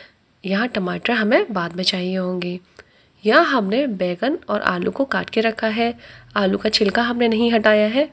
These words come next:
बैंगन का भी नहीं हटाया है, और इसको हमने पानी भिगो के रखा है ताकि ये काले और कड़वे ना हों।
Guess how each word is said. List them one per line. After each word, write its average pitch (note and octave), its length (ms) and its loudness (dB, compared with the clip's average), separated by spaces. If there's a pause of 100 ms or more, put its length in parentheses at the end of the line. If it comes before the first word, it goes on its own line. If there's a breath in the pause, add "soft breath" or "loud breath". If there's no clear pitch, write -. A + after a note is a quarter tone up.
(120)
बैंगन F3 260 0
का E3+ 180 -8
भी E3+ 120 -10
नहीं E3+ 300 -8
हटाया E3+ 360 -10
है, F3 240 -10 (560)
और G3+ 80 4
इसको G3 220 0
हमने A#3 140 0
पानी B3 260 2
भिगो B3+ 220 2
के B3+ 100 -2
रखा A#3+ 240 -2
है A#3+ 40 -4
ताकि A3+ 280 0
ये A3+ 60 0
काले G#3 360 2
और A3+ 200 0 (100)
कड़वे G3 340 2 (180)
ना F3 260 2
हों। D3 220 -8